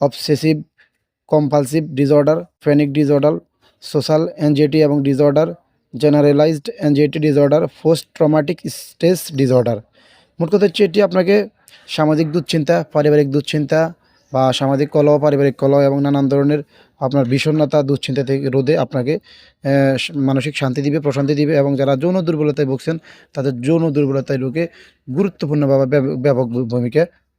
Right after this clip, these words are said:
পালন করবে। এই ওষুধটি আপনাকে যারা প্রাপ্তবয়স্ক, তারা প্রতিদিন রাতে একটি ট্যাবলেট সেবন করবে, সেটি হোক খাবারের আগে অথবা খাবারের পরে। এটি প্রতিদিন একটানা একটি ট্যাবলেট সেবন করবে একটানা এক মাস,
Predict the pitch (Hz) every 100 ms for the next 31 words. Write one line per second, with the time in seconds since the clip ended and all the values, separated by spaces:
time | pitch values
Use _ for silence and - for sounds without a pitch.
0 | - 151 127 113 113 104 101 _ _ _
1 | _ _ _ _ _ - 175 175 170 190
2 | 190 175 165 180 165 160 - 165 170 151
3 | 151 - 185 190 _ _ _ _ _ 135
4 | 139 139 147 143 143 131 131 165 147 120
5 | 151 139 147 147 139 147 143 170 147 139
6 | 131 139 139 135 139 147 135 151 202 123
7 | 127 - 123 127 127 143 151 190 _ -
8 | - - - 143 160 165 165 170 170 -
9 | - 143 - 156 156 165 175 165 - 160
10 | 165 170 156 151 156 160 151 156 147 139
11 | 147 165